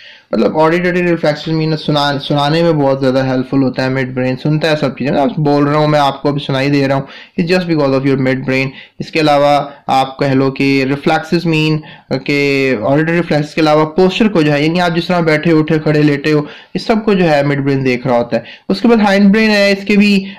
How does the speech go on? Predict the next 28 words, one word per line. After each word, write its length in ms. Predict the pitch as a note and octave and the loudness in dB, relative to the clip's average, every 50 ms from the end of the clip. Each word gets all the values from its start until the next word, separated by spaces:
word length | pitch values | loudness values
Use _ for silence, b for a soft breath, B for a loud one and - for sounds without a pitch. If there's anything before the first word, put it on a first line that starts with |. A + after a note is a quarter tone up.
| - - | -6 -4
अ, 80 | E3+ | -4
three 280 | E3+ - - A#3+ B3+ B3 | -4 0 2 4 4 4
major 220 | A3+ G3+ F#3+ F#3+ | 4 4 2 0
parts 340 | G3 - E3+ D#3 D#3 D3+ - | 2 2 2 2 2 2 0
हैं, 80 | F#3 F3+ | 0 -2
उनकी 180 | E3+ - F#3 | 0 0 0
बात 280 | D#3 D#3 C#3+ C#3 C#3 - - | 0 2 0 0 0 -2 -2
करते 220 | C3+ B2+ - D3+ | -4 -2 -2 -4
हैं। 60 | D#3 | -2
So 100 | - G#3+ | 0 2
we 220 | G#3+ G3+ G3 G#3 A#3+ | 2 4 4 4 4
are 180 | D4+ E4 E4 - | 2 2 2 0
talking 260 | A#3 A3 - C4 C4 | -2 0 0 0 2
about 340 | C#4+ B3+ A3 F#3+ F#3+ G#3 G3 D#3+ - | 4 4 4 4 4 4 2 0 0
brain, 380 | D3+ F3 A3 A#3 G#3 F#3+ F#3+ F#3+ | 0 0 2 2 2 2 2 2
तो 60 | G#3+ | 2
इसमें 180 | G3+ G3+ G#3+ G3+ | 2 2 4 4
हमने 100 | G#3 G#3+ | 4 2
forebrain, 800 | G#3 - - E3 F3 F3+ F3+ F3 F#3 F#3 F#3 F#3 F3+ E3+ E3 | 2 2 4 4 4 4 4 2 2 0 2 2 2 2 2
midbrain 460 | E3+ F3 E3+ D#3+ E3 F3 F3+ F3+ F3 F3 F3 B B B B - | 2 0 -2 -2 -2 -2 0 0 -2 -2 -4 B B B B -2
और 100 | G#3 F#3+ | -2 0
hindbrain 560 | - F3 F3 F#3 G#3 G3+ F#3+ F#3+ F3+ F3+ F3 | 0 0 0 2 4 4 4 4 4 4 2
की 80 | F3+ | 4
majorly 400 | F3 E3 D#3 D3+ D#3+ D#3 D#3+ E3 | 4 2 4 2 2 2 2 2
बातें 340 | D#3 D3 C3 B2+ - C#3+ C#3 | 2 2 0 0 -2 -4 -2
कर 160 | C#3 C3 B2+ | 0 0 0
ली 160 | B2+ C3 C#3 C#3 | 0 0 -2 -2
हैं। 100 | C3+ | -4